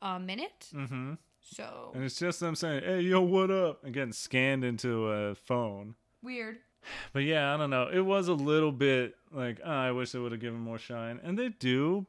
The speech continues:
Speaker 2: because, like you said, they're animated.
Speaker 1: Yeah.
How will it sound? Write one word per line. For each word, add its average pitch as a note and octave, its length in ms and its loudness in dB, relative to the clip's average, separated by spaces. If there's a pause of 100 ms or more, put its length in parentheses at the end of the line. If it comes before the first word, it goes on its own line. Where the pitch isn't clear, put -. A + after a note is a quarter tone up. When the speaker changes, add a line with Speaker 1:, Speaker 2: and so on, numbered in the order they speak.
(200)
Speaker 2:
because, B2+ 480 -2
like B2 220 -6
you B2 80 -6
said, A2+ 240 -6
they're G#2+ 260 -6
animated. A2 720 -6 (120)
Speaker 1:
Yeah. A#3 240 -10